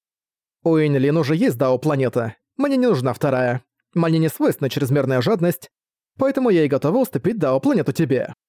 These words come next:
У меня есть причины желать его смерти. Так к чему эти вопросы? Неужто седьмое дитя Дао секты Девять областей опасается,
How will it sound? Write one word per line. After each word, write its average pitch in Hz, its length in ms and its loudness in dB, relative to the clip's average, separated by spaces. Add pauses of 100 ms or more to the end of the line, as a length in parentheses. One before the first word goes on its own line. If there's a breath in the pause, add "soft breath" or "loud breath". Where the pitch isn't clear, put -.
(540)
У 143 80 0
меня 135 220 2
есть 135 120 -2
причины 143 320 -2
желать 139 240 0
его 143 140 0
смерти. - 580 -4 (240)
Так - 140 -4
к - 20 -20
чему 269 260 -2
эти 180 120 0
вопросы? 131 520 -4 (720)
Неужто 160 420 0
седьмое 147 360 0
дитя 131 240 -2
Дао 135 240 2
секты 143 340 -2
Девять 139 300 0
областей 131 380 0
опасается, 170 640 0